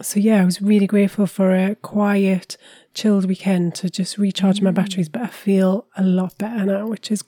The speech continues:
Speaker 1: great.
Speaker 2: Yeah. And as you were telling me, you've had a really productive start to Monday.
Speaker 1: Yes, yeah. Well, productive, productive in the sense of, I suppose, recharging your batteries. It's, it's funny, isn't it? 'Cause you say the word productive and I think,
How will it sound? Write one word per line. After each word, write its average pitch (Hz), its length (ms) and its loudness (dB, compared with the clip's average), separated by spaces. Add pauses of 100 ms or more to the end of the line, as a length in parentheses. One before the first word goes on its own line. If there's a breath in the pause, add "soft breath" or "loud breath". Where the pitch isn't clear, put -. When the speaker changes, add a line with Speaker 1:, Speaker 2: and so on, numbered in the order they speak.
(180)
Speaker 1:
great. 233 480 -4 (340)
Speaker 2:
Yeah. 165 440 -14 (420)
And 202 260 0 (100)
as 208 160 -2
you 220 80 -2
were 208 40 0 (100)
telling 214 180 -2
me, 214 120 0
you've 185 180 -4
had 190 80 -4
a 185 40 -4
really 196 240 -4
productive 185 520 -10
start - 320 -8
to 170 100 -10
Monday. 165 480 -6 (360)
Speaker 1:
Yes, 254 600 -2
yeah. 220 360 2
Well, 208 200 4
productive, 269 640 -2 (480 soft breath)
productive 285 420 2
in 254 220 4
the 233 100 4
sense 226 420 2
of, 208 380 2 (120)
I 247 60 -6
suppose, 214 320 -2
recharging 202 560 2
your 190 80 4
batteries. 208 400 0
It's, 233 160 -6 (520 soft breath)
it's - 80 -18
funny, 277 260 4
isn't 254 140 4
it? 202 100 2
'Cause 202 100 0
you 202 60 -2
say 233 160 4
the 220 100 4
word 208 200 4
productive 202 500 -2
and 196 100 2
I 196 180 4
think, 196 320 -2